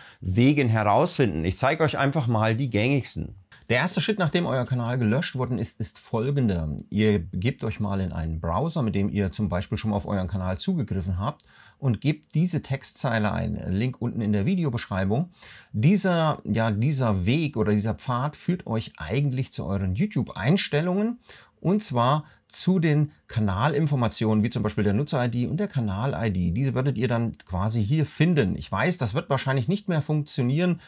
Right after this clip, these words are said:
wenn euer Kanal gesperrt ist. Eine kurze Zeit nach der Sperrung ist das aber manchmal noch verfügbar. Deswegen könnt ihr das natürlich so versuchen. Wenn ihr eure Kanalinformationen allerdings generell herausfinden wollt, könnt ihr diesen Weg natürlich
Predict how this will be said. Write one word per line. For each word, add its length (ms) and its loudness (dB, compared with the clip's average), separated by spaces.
wenn 160 2
euer 180 2
Kanal 360 0
gesperrt 380 -4
ist. 220 -6
Eine 160 -2
kurze 260 -6
Zeit 300 -2
nach 280 2
der 120 0
Sperrung 380 -2
ist 160 -6
das 140 -4
aber 200 -2
manchmal 580 0
noch 180 -2
verfügbar. 760 -2
Deswegen 340 -2
könnt 200 -2
ihr 100 -4
das 180 -4
natürlich 360 -2
so 160 0
versuchen. 560 0
Wenn 140 4
ihr 100 2
eure 180 4
Kanalinformationen 920 0
allerdings 500 2
generell 400 0
herausfinden 640 0
wollt, 240 0
könnt 160 -2
ihr 80 -2
diesen 260 2
Weg 180 0
natürlich 500 2